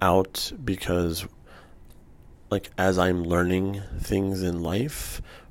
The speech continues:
or getting more perspective or experiencing by doing, you know,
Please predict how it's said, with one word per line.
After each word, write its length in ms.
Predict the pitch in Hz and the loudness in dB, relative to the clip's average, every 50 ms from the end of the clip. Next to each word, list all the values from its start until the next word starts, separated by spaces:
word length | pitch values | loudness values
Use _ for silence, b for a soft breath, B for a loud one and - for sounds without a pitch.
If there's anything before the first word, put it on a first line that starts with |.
| - - - | -16 -6 -2
or 360 | - 90 87 82 82 82 80 | 0 2 4 4 4 2 0
getting 360 | 87 - 90 85 87 87 85 | -2 -2 -2 0 0 0 0
more 220 | 87 85 85 85 | 0 2 2 0
perspective 880 | 82 - - 78 - - - - 143 139 - - - 113 107 104 101 98 | 0 -2 -4 -4 -4 -2 0 0 0 0 0 -2 0 0 2 2 0 0
or 120 | - 60 65 | -2 -4 -4
experiencing 1000 | - - - - - 123 120 123 120 117 113 107 101 - 107 107 101 101 98 98 B B B B B B B B - | -4 -6 -6 -2 0 2 4 4 4 2 2 0 -2 -2 -2 0 0 -2 -4 -6 B B B B B B B B -2
by 140 | 87 85 82 | -2 0 0
doing, 840 | 82 101 - - 113 113 107 101 95 90 90 95 101 120 135 127 - - - - B B B B B B B B B B B - - - - - - | -2 -2 0 2 4 4 4 4 4 4 2 2 0 -2 -4 -4 -8 -12 -16 -18 B B B B B B B B B B B -20 -20 -20 -20 -16 -10
you 120 | - 98 87 | -6 -4 -2
know, 280 | 85 82 80 82 - | -2 -2 -2 -4 -6